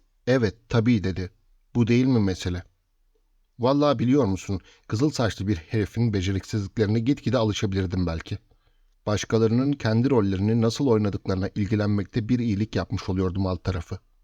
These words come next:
"Yo, daha doğrusu." "İmtiyazlı durum diye bir şey yok, öyle mi?" "Tamam, hıncın, sevginin ya da ölümün üzerimize Tanrı'nın gazabı gibi çöktüklerine inanıyordum.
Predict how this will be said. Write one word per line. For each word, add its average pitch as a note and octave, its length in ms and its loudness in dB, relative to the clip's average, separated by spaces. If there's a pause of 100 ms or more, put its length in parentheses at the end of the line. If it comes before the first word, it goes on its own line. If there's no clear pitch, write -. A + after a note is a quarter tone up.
(460)
"Yo, A#2 380 2 (500)
daha C#3+ 200 2
doğrusu." B2+ 540 0 (1400)
"İmtiyazlı A#2+ 540 2
durum B2 220 2
diye A#2 160 0
bir A#2 60 0
şey A#2 200 -2
yok, G#2 360 -2
öyle A2+ 240 2
mi?" F#2 160 -4 (1080)
"Tamam, C3 340 2 (320)
hıncın, A#2+ 480 2
sevginin A2 640 2
ya G2 200 2
da G2+ 60 2
ölümün G#2+ 460 2
üzerimize G#2 600 -2
Tanrı'nın A2 520 2
gazabı G#2 420 0
gibi G#2+ 220 -2
çöktüklerine G2+ 600 0
inanıyordum. F2+ 560 -2